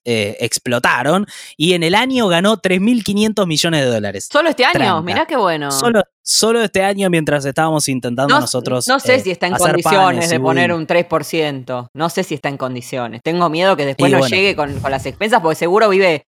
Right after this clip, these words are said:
Speaker 2: con amenities y son altas las expensas. Además, se fue a Uruguay.
Speaker 1: Bueno, se fue a Uruguay, se fue a Uruguay. Hay que ver, eso también es un punto en donde los empresarios argentinos decían, "Pero para acá estás generando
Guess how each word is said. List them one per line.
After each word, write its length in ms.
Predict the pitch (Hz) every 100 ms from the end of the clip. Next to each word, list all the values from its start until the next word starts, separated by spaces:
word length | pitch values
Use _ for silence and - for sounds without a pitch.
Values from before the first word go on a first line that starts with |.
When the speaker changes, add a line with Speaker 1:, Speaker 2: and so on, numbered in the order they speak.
| _
Speaker 2:
con 160 | 165 151
amenities 540 | 165 196 240 202 180
y 80 | 143
son 200 | 160 160
altas 320 | 170 147 131
las 140 | 120
expensas. 480 | 120 120 127 131 139 -
Además, 280 | 131 165
se 80 | 190
fue 100 | 170
a 20 | 160
Uruguay. 320 | 147 - 151
Speaker 1:
Bueno, 280 | 151 147 - _ _ -
se 220 | - 160
fue 120 | 196
a 20 |
Uruguay, 280 | 208 202 139
se 80 | 156
fue 100 | 170
a 40 |
Uruguay. 280 | 226 226 254
Hay 140 | - 233
que 140 | 233
ver, 180 | 247 226 -
eso 220 | 262 262
también 360 | 175 165 208
es 160 | 226 -
un 160 | 151 131
punto 540 | 160 175 160 185 185 - -
en 160 | - 143
donde 360 | 147 160 170 143
los 260 | 131 123 139
empresarios 400 | 127 135 180 156
argentinos 460 | 127 131 135 175
decían, 400 | 147 - 151 139
"Pero 160 | - 123
para 220 | 127 139
acá 260 | 123 160 180
estás 260 | 131 143 -
generando 640 | 135 120 135 151 143 139